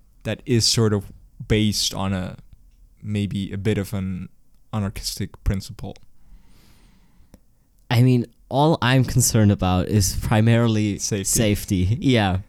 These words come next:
Speaker 2: So if I knew
Speaker 1: Yeah, but,
Speaker 2: those
Speaker 1: like,
Speaker 2: people were good and, like, trustworthy, and the system that they have is already, like, kinda integrated, then maybe.
Speaker 1: So
Speaker 2: Yeah.
Speaker 1: it just will, like, be, um, a marijuana plantage, and you're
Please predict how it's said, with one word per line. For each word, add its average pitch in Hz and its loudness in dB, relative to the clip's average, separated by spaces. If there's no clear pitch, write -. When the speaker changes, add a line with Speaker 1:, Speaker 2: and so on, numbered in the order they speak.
Speaker 2:
So 127 0
if 143 0
I 127 2
knew 139 4
Speaker 1:
Yeah, 127 2
but, 123 4
Speaker 2:
those 127 4
Speaker 1:
like, 127 -2
Speaker 2:
people 139 2
were 113 4
good 101 2
and, 107 4
like, 92 2
trustworthy, 101 2
and 98 0
the 101 0
system 117 0
that 107 -2
they 110 0
have 107 0
is 98 -4
already, 101 4
like, 90 0
kinda 98 0
integrated, 127 0
then 117 2
maybe. 98 0
Speaker 1:
So 127 2
Speaker 2:
Yeah. 95 2
Speaker 1:
it 123 -8
just - -2
will, 117 -4
like, 104 -4
be, 101 -6
um, 104 -10
a 104 -12
marijuana 101 -8
plantage, - -12
and 104 -10
you're - -12